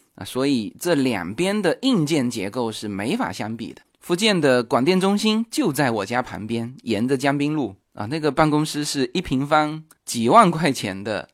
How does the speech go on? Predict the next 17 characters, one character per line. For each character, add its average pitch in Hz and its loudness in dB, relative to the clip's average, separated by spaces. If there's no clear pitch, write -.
这 131 -6
个 120 -2
地 127 -6
价 104 -2
的， 98 -12
叫 113 -8
寸 196 -2
土 117 -2
寸 185 0
金 202 2
的 202 2
地 131 0
方 90 -4
啊， - -14
宽 160 2
敞 131 -6
的 78 -12